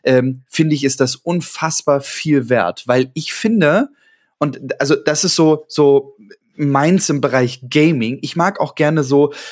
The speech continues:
ich sag mal, vollends geskriptete Spiele. Und ich nehme da das Beispiel Mario Kart. Da kannst du auch nur geradeaus fahren, bisschen driften, ähm, und, und fertig, Ende. Du hast da kein, kein Links und Rechts. Du kannst vielleicht in der einen oder anderen Strecke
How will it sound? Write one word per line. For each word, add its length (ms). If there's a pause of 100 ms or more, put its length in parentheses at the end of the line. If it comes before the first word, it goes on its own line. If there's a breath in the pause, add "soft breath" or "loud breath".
(120)
ich 140
sag 180
mal, 260 (120)
vollends 640
geskriptete 800
Spiele. 440
Und 80
ich 160
nehme 240
da 100
das 180
Beispiel 420
Mario 460
Kart. 360 (260 loud breath)
Da 120
kannst 320
du 80
auch 240
nur 260
geradeaus 540
fahren, 220
bisschen 300
driften, 560 (360 loud breath)
ähm, 320
und, 200
und 140
fertig, 340
Ende. 240
Du 140
hast 220
da 100
kein, 380
kein 180
Links 300
und 80
Rechts. 400
Du 80
kannst 320
vielleicht 340
in 220
der 120
einen 140
oder 160
anderen 220
Strecke 500